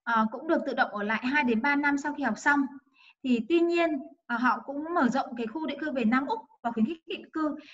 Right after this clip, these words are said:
Nhưng các bạn biết thì ở Nam Úc thì nó cũng rất, rất là heo hút vì nó cũng đang là một cái khu để phát triển. Nên là,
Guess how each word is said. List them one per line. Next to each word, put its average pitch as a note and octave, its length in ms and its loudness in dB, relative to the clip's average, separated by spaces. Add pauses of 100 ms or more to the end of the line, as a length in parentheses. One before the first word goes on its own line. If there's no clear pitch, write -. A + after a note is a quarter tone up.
(140)
Nhưng D4 120 -4
các D#4 100 2
bạn F4 140 2
biết E4+ 120 0
thì D4 100 0
ở A3 140 -2
Nam B3 160 2
Úc E4 140 -6
thì C4+ 100 -2
nó A3 180 0
cũng B3 260 0
rất, E4+ 220 4 (100)
rất F#4+ 120 -2
là A#3 260 0
heo A3 160 -4
hút F4+ 200 -2
vì A#3+ 100 -2
nó F#3+ 120 -4
cũng G#3+ 160 -18
đang C4 160 -2
là A3+ 80 -2
một G3 160 -6
cái F#3+ 80 -10
khu C#4 260 -4
để F#3 180 -4
phát E4 140 -2
triển. E4 280 4 (440)
Nên C#4 200 2
là, G#3 320 0